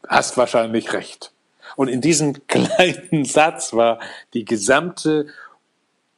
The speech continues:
Unkenntnis des, der, der Früchte des unternehmerischen Handelns erkennbar.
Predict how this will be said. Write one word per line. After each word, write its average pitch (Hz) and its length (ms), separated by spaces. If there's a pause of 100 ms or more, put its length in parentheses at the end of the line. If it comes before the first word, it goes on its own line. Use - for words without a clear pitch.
(100)
Unkenntnis 123 1400 (300)
des, - 400 (540)
der, 117 140 (840)
der 123 100
Früchte - 1200
des 123 240
unternehmerischen 120 880
Handelns 113 640 (280)
erkennbar. 120 640